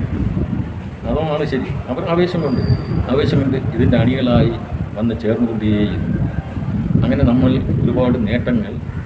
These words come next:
അതിൽ കൂടി ഉണ്ടാക്കിയെടുത്തു. അതാണ് അമ്പത്തേഴിലെ ഭരണം, എടുത്തു പറയേണ്ട ഒന്നാണ് അമ്പത്തേഴിലെ ഭരണം. ഈ ഭൂമി വിഭജനം, ഭൂമിയുടെ, ആ ഭൂമിയുടെ സ്വത്ത് എന്ന് പറഞ്ഞത് എല്ലാവർക്കും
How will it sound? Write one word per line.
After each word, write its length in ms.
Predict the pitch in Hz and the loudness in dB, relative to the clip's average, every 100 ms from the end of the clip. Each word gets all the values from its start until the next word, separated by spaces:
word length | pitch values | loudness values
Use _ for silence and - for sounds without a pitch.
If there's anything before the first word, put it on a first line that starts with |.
| 101 | -6
അതിൽ 140 | 113 117 | -6 -6
കൂടി 200 | 104 107 113 | -6 -6 -6
ഉണ്ടാക്കിയെടുത്തു. 680 | 95 95 - 95 - - - - - - - - - - | -6 -8 -8 -8 -8 -10 -12 -10 -8 -8 -8 -10 -6 -4
അതാണ് 200 | 110 110 107 | 0 0 0
അമ്പത്തേഴിലെ 520 | 127 123 117 107 101 | 0 0 -2 2 2
ഭരണം, 240 | 90 85 - - - - - | 2 0 -4 -6 -8 -10 -10
എടുത്തു 160 | 202 - | -8 -4
പറയേണ്ട 200 | 214 208 - | -2 -2 -4
ഒന്നാണ് 260 | - 170 80 - - - - | -8 -10 -12 -12 -14 -8 -4
അമ്പത്തേഴിലെ 480 | - - 104 98 104 | -2 -4 -6 -6 -8
ഭരണം. 240 | 123 - - - - - - - - | -10 -12 -12 -12 -10 -12 -14 -12 -4
ഈ 40 | 113 - | -4 0
ഭൂമി 260 | 120 139 127 117 | 0 2 0 0
വിഭജനം, 420 | 123 110 110 - - - - - - - | 0 0 -2 -2 -2 -2 0 -2 2 4
ഭൂമിയുടെ, 380 | - 123 - - - | 6 8 8 6 4
ആ 60 | 117 113 | 0 -4
ഭൂമിയുടെ 340 | - 120 127 113 | -4 0 0 0
സ്വത്ത് 200 | 110 - 135 113 | -4 -4 -2 0
എന്ന് 120 | 117 | 0
പറഞ്ഞത് 260 | 107 110 110 - - - - | 0 -2 -4 -6 -10 -10 -4
എല്ലാവർക്കും 500 | 107 127 143 151 160 | 0 2 2 0 -2